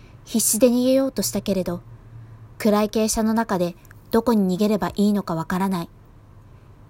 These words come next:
出口もわからない。身を隠すところもない。少しでもこの騒ぎから逃れられるよう、メイは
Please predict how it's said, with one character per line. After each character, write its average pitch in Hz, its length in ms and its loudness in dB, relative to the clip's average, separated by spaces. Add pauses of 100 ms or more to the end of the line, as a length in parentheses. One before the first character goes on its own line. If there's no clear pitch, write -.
(100)
出 233 120 4
口 233 240 -2
も 185 140 0
わ 170 120 -6
か 196 120 -2
ら 190 120 0
な 180 160 -4
い。 - 60 -14 (880)
身 208 160 4
を 220 120 2
隠 226 240 -4
す - 100 -6
と 208 80 0
こ 190 140 0
ろ 202 80 2
も 190 120 -2
な 170 140 -4
い。 - 100 -10 (1200)
少 - 260 -2
し - 100 -4
で 220 80 -2
も 185 120 0
こ 208 120 -4
の 208 80 2
騒 220 260 0
ぎ 196 100 -8
か 185 120 -4
ら 175 80 -2
逃 180 220 0
れ 208 120 2
ら 214 120 0
れ 226 120 -2
る 196 120 -2
よ 175 180 0
う、 170 60 -14 (560)
メ 220 180 2
イ 202 60 0
は 180 200 -2